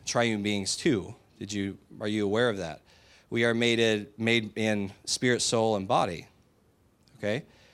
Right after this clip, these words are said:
And it's interesting that God says he created us in his image. It does not mean that we are gods, but that it means that we are in his image, created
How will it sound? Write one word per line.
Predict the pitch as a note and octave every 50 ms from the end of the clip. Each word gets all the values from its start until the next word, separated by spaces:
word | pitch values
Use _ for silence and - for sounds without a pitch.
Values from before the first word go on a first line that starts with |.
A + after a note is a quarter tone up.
| - - _ _ _ _ _ _
And | - A#2+
it's | A#2+ A#2 F#3
interesting | F#3+ F3 F3 D3+ C#3 -
that | B2+ B2
God | A#2+ C3 C3+ C3
says | - A#2+ -
he | C3 A2
created | - - - B2+ C#3 D#3 D3+ B2
us | B2 A#2 -
in | B2+ A#2
his | A#2 A#2 G#2+ G#2
image. | A#2+ C#3+ C3+ G#2 F#2 G#2 C3+ D#3+ - - - _ _ _ _ _ _ _ _ _ _ -
It | B2
does | C3+ C#3+ C3+
not | C#3 C3+ C3 A#2+
mean | B2+ C3+ C3+ B2+
that | A#2+ A2 G#2
we | G#2+ A#2+ A#2+ A#2+
are | A#2 A2 G#2 G2+ F2+
gods, | F2+ G2 A#2 G#2 B2+ B2+ F#2 F2 F#2+ B2+ D3 - - - - - - - - _
but | - B2
that | A#2+ B2+ B2 A#2
it | A#2 A2+ A2+
means | A2+ B2 C3+ C#3 B2+ A#2+
that | B2 A2
we | G#2+ A#2+ B2+
are | A#2+ A2+
in | A2+ A#2
his | A2+ A2+ G#2 A#2
image, | A#2 A2+ A2 G#2+ G#2 -
created | - - - A2+ A2 A2 G#2+ G#2+ G2+ G#2+ G#2+